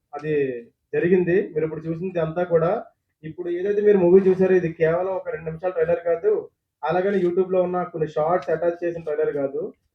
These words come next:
ఇదంతా కూడా తను ఒక ట్వంటీ, థర్టీ డేస్ టైమ్ తీసుకొని, ఆ టైమ్ పీరియడ్ లో అయితే రెండు గంటల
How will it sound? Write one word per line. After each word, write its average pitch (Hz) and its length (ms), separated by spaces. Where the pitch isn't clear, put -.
ఇదంతా 147 240
కూడా 185 220
తను 170 480
ఒక 143 480
ట్వంటీ, 165 540
థర్టీ 160 300
డేస్ 165 360
టైమ్ 165 260
తీసుకొని, 170 420
ఆ 147 120
టైమ్ 156 280
పీరియడ్ 170 200
లో 170 60
అయితే 170 180
రెండు 156 220
గంటల 165 260